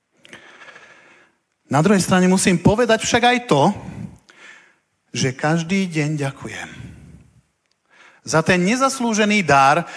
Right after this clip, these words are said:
ktorý nám mnohí duchovní pastieri a vodcovia z celého sveta v Bratislave v dobrom závidia.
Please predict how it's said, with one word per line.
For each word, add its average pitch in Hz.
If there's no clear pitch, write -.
ktorý 185
nám 170
mnohí 247
duchovní 247
pastieri 143
a 147
vodcovia 180
z -
celého 233
sveta 185
v 131
Bratislave 165
v -
dobrom 214
závidia. 110